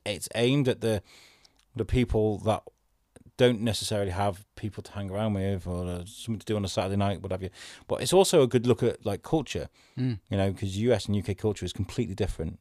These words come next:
Speaker 2: Yeah.
Speaker 1: We are aliens to each other, like, really, really are. 'Cause there's so, there's certain things I can say to Tom Bruno, who's my co-host. He's in Vermont. And I can say stuff to him and he'd be like, "What?"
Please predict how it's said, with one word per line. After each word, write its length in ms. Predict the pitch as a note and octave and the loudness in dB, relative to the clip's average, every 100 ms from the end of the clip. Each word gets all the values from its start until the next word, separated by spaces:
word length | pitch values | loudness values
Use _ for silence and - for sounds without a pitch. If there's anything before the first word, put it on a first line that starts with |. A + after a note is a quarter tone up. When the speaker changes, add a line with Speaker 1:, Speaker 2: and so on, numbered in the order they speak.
| _ - | _ -6
Speaker 2:
Yeah. 200 | A2+ G2 | -4 2
Speaker 1:
We 80 | A#2+ | 2
are 160 | G2+ | 4
aliens 400 | G#2+ A2 G2 F2+ | 2 0 0 -2
to 100 | - | -6
each 140 | F2 G2+ | -8 -8
other, 220 | E2+ D2+ | -8 -8
like, 220 | F2 D#2+ | -8 -8
really, 420 | G2 A2+ G#2 G2+ F#2+ | -2 2 2 0 -2
really 440 | G#2+ G#2+ G2 F#2+ | 2 2 2 0
are. 220 | F2+ D#2+ - - - - | -2 -6 -12 -20 -20 -8
'Cause 100 | A2 | -4
there's 100 | G2+ - | -2 2
so, 280 | B2 A2+ | 4 4
there's 160 | G#2+ A2+ | 2 -2
certain 260 | - A#2+ G#2+ | 0 0 0
things 200 | A2 G#2+ | 0 2
I 80 | G#2+ | 0
can 140 | G2+ | 0
say 260 | - G#2 F2+ | 0 -2 -2
to 140 | - | -8
Tom 260 | - A2 G#2 | -2 0 0
Bruno, 300 | G#2 G2+ F2+ | -2 -2 -4
who's 120 | E2+ | -6
my 100 | F#2+ | -6
co-host. 500 | G2+ G2 F2+ D#2+ - - - - _ _ - | -2 -2 -2 -6 -12 -20 -20 -20 _ _ -10
He's 180 | G2+ G2 | -6 -2
in 80 | F2+ | -2
Vermont. 480 | F2 G2 D#2+ D#2 _ - | -2 -2 -4 -8 _ -8
And 100 | F#2+ | -4
I 40 | |
can 100 | G#2 | -2
say 160 | G#2 B2 | 0 0
stuff 240 | - G#2+ | 0 -2
to 80 | F#2 | -2
him 140 | G2 F#2+ | -2 -2
and 60 | |
he'd 80 | F#2 | -2
be 60 | F2+ | -4
like, 220 | F#2 - | -6 -4
"What?" 260 | F#2+ - | -4 -4